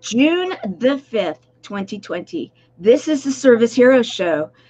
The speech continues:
three hundred and sixty-five days of awesome. Celebrate success through service. My name is Tamara Hunter, and today we have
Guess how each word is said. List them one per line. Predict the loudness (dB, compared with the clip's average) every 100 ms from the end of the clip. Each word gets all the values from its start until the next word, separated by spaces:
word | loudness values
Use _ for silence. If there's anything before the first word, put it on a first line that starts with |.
| _ _ _
three | 2 4 6 6
hundred | 4 4 4 2 0 0
and | -2 -2
sixty-five | -6 -8 -4 0 0 -2
days | 2 4 4 0 -4 -4
of | 0
awesome. | 0 0 -2 -2 -4
Celebrate | -16 -6 -2 0 0 -2 0 0 0 -6 _
success | -16 -12 -10 -6 -8 -8
through | -8 -8
service. | -4 -4 -2 -6 -10 _ _ _ 0
My | 4 4
name | 4 2
is | -2 -2
Tamara | -4 -2 -2 -2
Hunter, | -4 -4 -6 -4
and | -4 -2
today | -4 -6 -2 0 2 2 0 -6 -20 _ _ _ -14
we | -6 2 4 6 4
have | 2 2 2 2 0 -2